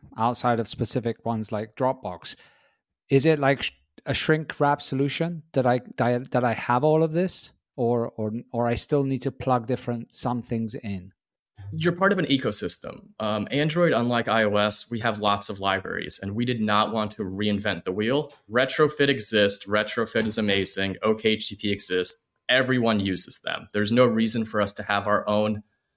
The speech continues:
Speaker 2: network library included in store, but we made sure it's a single line binding to get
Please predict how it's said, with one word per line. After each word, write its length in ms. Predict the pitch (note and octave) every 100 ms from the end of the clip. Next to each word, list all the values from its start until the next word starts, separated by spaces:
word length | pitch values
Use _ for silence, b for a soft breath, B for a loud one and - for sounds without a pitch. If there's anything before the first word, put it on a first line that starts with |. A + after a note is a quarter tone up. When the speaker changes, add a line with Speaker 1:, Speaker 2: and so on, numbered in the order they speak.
| _ -
Speaker 2:
network 520 | G#2 A2+ B2 A#2 -
library 440 | G2+ G#2+ A2 G#2+
included 460 | G2 G2+ A2 A#2 B2+
in 100 | D#3
store, 520 | - E3+ E3+ F3 F3+ - - _
but 320 | E3 F#3 D3 A#2
we 160 | C3
made 220 | B2+ B2
sure 240 | - C3 A#2+
it's 220 | G#2+ -
a 80 | G#2
single 520 | - C#3 C3 A#2+ A2
line 400 | A2 A2+ G#2+ G2+
binding 600 | G#2+ A#2+ A#2+ F#2+ F2 F#2+ - _ _ _ _ _ _ -
to 180 | B2+
get 360 | G#2 A2 G2+ -